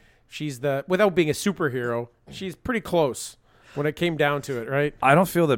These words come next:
Speaker 2: Bullock had to dig deep into her toolbox to play that either. I feel that that was a natural role for her.
Speaker 1: Like the scene where she's, like, goes and gets him from, like, the housing project with the gang members and stuff, and she's
Speaker 2: Yeah.
Speaker 1: just not, like, that's,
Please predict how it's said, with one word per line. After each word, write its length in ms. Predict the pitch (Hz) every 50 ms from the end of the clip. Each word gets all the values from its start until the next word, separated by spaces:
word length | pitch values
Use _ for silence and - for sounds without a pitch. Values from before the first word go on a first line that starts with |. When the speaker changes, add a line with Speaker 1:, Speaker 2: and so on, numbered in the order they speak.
| 90
Speaker 2:
Bullock 240 | 90 107 120 123 113
had 160 | 127 113 98
to 120 | - 104 90 82 80 - - 107 104 95 92 98
dig 240 | 104 113 107 95 87
deep 260 | 82 101 110 101 -
into 200 | 107 95 95 92
her 180 | 92 98 92 85 - _ _ _ _ -
toolbox 520 | - 110 104 104 101 101 95 92 90 - -
to 80 | - 87
play 220 | - - 98 98
that 180 | 90 90 87 82
either. 320 | 85 90 82 87 82 82 82
I 40 |
feel 260 | 82 - - 101 95 92
that 140 | 90 87
that 180 | - 92 92 87
was 420 | 87 87 78 76 - - - - _ _ _ -
a 60 | 95
natural 720 | 90 90 90 87 85 - - 92 87 85 82 80 76 69 - _ _ _ _ - - _ _ _ _ _ _ _ _
role 300 | 90 90 90 92 92 90
for 200 | 85 - - 107
her. 180 | 101 117 117 127
Speaker 1:
Like 180 | 165 202 190 -
the 80 | 196
scene 400 | - - - 180 185 190 196 208
where 180 | 185 170 165 156
she's, 380 | - - 170 156 139 120 - - _
like, 380 | 147 156 147 139 123 - 143 127
goes 280 | 143 135 139 147 131
and 120 | 143 139 127
gets 220 | 135 131 - -
him 180 | 160 151 147 139
from, 160 | - 143 131
like, 140 | 131 127 120
the 80 | - 117
housing 340 | 92 120 120 120 135 143
project 440 | 123 - 143 139 139 135 143 139 - -
with 80 | 120
the 60 | - 117
gang 320 | 101 120 123 127 135 135
members 340 | 135 135 139 139 147 139 135
and 100 | 143 139
stuff, 300 | - - 147 143 139 -
and 80 | 127 110
she's 60 | 107
Speaker 2:
Yeah. 100 | 101 95 90
Speaker 1:
just 220 | 127 131 - -
not, 220 | 143 131 127 120 -
like, 180 | 139 135 120
that's, 440 | - 143 143 147 - - - - -